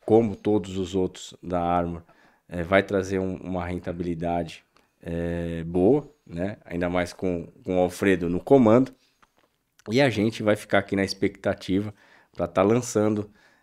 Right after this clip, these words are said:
é, esse novo produto, o Armor Sword, na plataforma da Nova Futura. Então, assim, pessoal, é... eu queria que vocês, né,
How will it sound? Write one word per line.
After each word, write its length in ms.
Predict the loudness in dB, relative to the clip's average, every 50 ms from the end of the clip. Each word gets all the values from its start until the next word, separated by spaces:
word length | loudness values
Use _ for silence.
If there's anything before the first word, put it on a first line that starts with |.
| _ _
é, 480 | -4 0 0 2 2 2 0 -2 -2 -2
esse 240 | -2 -4 -2 -2 -2
novo 300 | 0 2 2 0 0 -2
produto, 460 | -2 -2 -2 0 0 -2 -2 -2 0
o 60 | 2 2
Armor 260 | 2 2 0 -2 -6
Sword, 560 | -6 -4 2 4 4 6 4 4 0 -8 -20 _ _ _ _ _ _ _ _
na 180 | -2 0 0 0
plataforma 760 | 0 -2 -4 -2 -4 -6 -8 -4 0 2 2 2 2 -2 -2
da 180 | 0 0 0
Nova 320 | 0 2 2 2 2 2 0
Futura. 560 | -2 -4 -8 -12 -6 -4 -2 -2 -2 -4 -6 -12 _ _ -20 -20 -20 -20 _ _ _ _
Então, 180 | 0 2 2 2
assim, 220 | 0 0 0 -2
pessoal, 640 | 0 0 -2 0 4 6 6 6 6 2 -4 -16 _ _ _ _ _ _ _ _ -20 -20 _ _ _
é... 1500 | -8 -4 0 0 2 2 2 2 0 0 0 0 0 -2 -2 -4 -4 -4 -6 -6 -6 -6 -8 -8 -10 -10 -10 -12 -14 -16 _ _ _ _ _ _ _ _ _ _ _
eu 120 | 0 0 2
queria 260 | 2 2 4 4 4
que 140 | 2 0 -2
vocês, 640 | -2 -2 -2 -4 -2 -2 0 0 0 -2 -6 -12 -12
né, 340 | -6 -4 -2 -2 -2 -6 -10